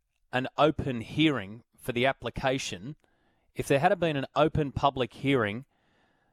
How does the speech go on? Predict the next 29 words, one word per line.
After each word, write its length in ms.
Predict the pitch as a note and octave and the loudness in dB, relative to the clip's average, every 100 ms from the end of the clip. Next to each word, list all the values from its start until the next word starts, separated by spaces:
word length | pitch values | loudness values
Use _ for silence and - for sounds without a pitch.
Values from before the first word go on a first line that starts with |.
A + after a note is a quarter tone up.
| _ _ - | _ _ -6
then 240 | A#2+ C#3 | 0 2
a 40 | |
lot 160 | C3+ E3+ | 4 4
of 120 | F3+ | 4
information 720 | E3 C3+ C3+ C3+ C3+ - B2+ | -2 -2 2 2 2 -2 -4
would 160 | B2 B2+ | 0 2
have 120 | A2 | 2
been 440 | C3 B2 A#2+ A2+ A2+ _ _ _ | 0 0 -2 -4 -10 _ _ _
forced 400 | - D3 F#3 - | 2 4 4 2
to 100 | B2+ | 0
have 80 | A2 | 2
been 200 | A#2+ A2+ | 0 2
put 180 | C3+ | 4
out 240 | C3+ F3 - | 4 2 -2
there, 160 | G2 | -4
would 120 | G2+ G#2 | 0 -2
it 140 | G#2+ | 0
not? 220 | G#2 D#2 _ _ _ _ _ _ _ _ _ _ | -4 -4 _ _ _ _ _ _ _ _ _ _
Which 240 | B2+ - | -2 0
means 320 | C#3+ D3 C#3+ C3 | 0 0 0 -4
that 140 | B2+ | -2
you 100 | C3 | 0
don't 240 | C3+ F3 | 4 2
have 180 | F3 C#3+ | 2 -2
a 60 | A#2+ | 0
lot 220 | B2 B2 | 0 0
of 120 | A#2 | 0
information 680 | B2+ A#2+ B2 B2 B2 - A2+ | -2 -4 0 0 0 -2 -4
left 500 | A2+ D#3 C3 - | 2 2 0 -6